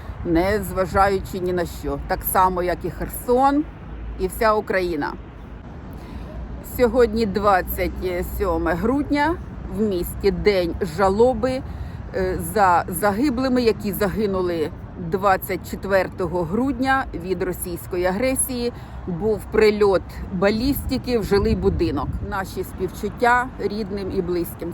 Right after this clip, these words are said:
Це, це вообще якесь страхіття. Так, е, хочу проїхати на базар, купити, е, домашнього творога, сметани. Е, ви знаєте, по магазинах нема нормального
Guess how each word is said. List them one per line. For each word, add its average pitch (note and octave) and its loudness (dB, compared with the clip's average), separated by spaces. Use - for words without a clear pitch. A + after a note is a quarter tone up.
Це, A3+ 0
це A3+ -2
вообще A3 -4
якесь G3+ -4
страхіття. G3 -8
Так, F3 2
е, D#3 6
хочу G3 4
проїхати F3+ 2
на F3 4
базар, G3+ 6
купити, F#3 2
е, E3+ 10
домашнього E3 4
творога, A#3+ 6
сметани. A#3 4
Е, F#3 8
ви G3 8
знаєте, B3 6
по G3+ 2
магазинах G3+ 4
нема G3 4
нормального G3 2